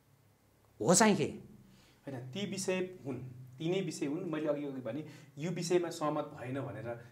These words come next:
Speaker 2: एउटा ग्रुपलाई निकालेको होइन। यो वि-, कुनै पनि व्यक्तिलाई कारवाही गरेर चाहिँ यो विषयमा चाहिँ तिमीहरू सहमत भएनौ त्यही भएर कारवाही गरेको भनेको होइन रोहितजी। जब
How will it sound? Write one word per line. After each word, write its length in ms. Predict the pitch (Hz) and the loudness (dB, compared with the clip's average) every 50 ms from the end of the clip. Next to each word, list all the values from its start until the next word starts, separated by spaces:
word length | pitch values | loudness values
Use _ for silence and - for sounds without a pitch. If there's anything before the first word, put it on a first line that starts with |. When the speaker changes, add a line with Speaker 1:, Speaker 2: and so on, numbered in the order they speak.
| - - 117 | -16 -10 -8
Speaker 2:
एउटा 160 | 117 113 113 | -4 -4 -4
ग्रुपलाई 300 | 113 110 104 107 101 101 | -4 -6 -8 -10 -12 -12
निकालेको 420 | 104 - 107 92 92 - - - - | -12 -10 -10 -10 -10 -10 -14 -14 -12
होइन। 360 | - 120 127 - - - - - - - - - - - - - - - - - - - - _ - - - - - - _ _ _ _ - | -8 -8 -8 -8 -8 -10 -12 -14 -16 -18 -18 -20 -20 -20 -20 -20 -20 -20 -20 -20 -20 -20 -20 _ -20 -20 -20 -20 -20 -20 _ _ _ _ -6
यो 160 | 123 147 170 | 0 2 2
वि-, 600 | 170 160 165 165 - - - - - - - - - - | 2 2 -4 -8 -8 -12 -16 -18 -18 -20 -20 -18 -8 -2
कुनै 180 | 208 214 240 233 | 2 2 2 4
पनि 240 | 226 226 226 - | 2 0 0 0
व्यक्तिलाई 540 | 170 156 160 160 - - 175 170 170 170 165 | 4 4 4 4 4 0 0 2 4 2 2
कारवाही 540 | 156 165 - - 151 147 147 147 160 165 156 | 2 -2 -6 0 0 2 2 2 2 2 2
गरेर 380 | 135 143 139 139 139 139 135 131 | 4 4 4 4 4 2 2 0
चाहिँ 260 | - 156 147 135 143 | -2 -4 -4 0 2
यो 80 | 175 | 2
विषयमा 400 | 175 160 170 - 170 165 156 156 | 2 2 0 0 2 2 2 2
चाहिँ 160 | 156 156 151 - | 0 0 -2 -2
तिमीहरू 200 | 156 156 147 135 | -2 -2 -2 -4
सहमत 320 | - 151 147 139 131 127 | -4 -4 -4 -4 -4 -4
भएनौ 320 | 123 - 120 135 180 208 | -4 -4 -4 -2 -2 -2
त्यही 200 | 190 - 160 147 | -2 0 0 0
भएर 120 | 135 135 135 | 0 0 -2
कारवाही 300 | 135 131 127 127 123 120 | -2 -4 -4 -2 -2 -2
गरेको 200 | 113 113 - - | -2 -4 -6 -8
भनेको 280 | - - - - 104 | -10 -12 -12 -12 -10
होइन 200 | 104 127 170 175 | -4 -2 0 0
रोहितजी। 640 | 151 - - - - - - 117 113 107 - - - - - - - _ _ _ _ _ _ _ _ _ - 120 | 0 -2 -4 -10 -14 -8 -6 -6 -6 -6 -8 -16 -18 -20 -20 -20 -20 _ _ _ _ _ _ _ _ _ -16 -16
जब 680 | 120 117 120 156 165 170 180 - - - - - | -10 -2 4 4 8 8 8 8 8 2 -4 -10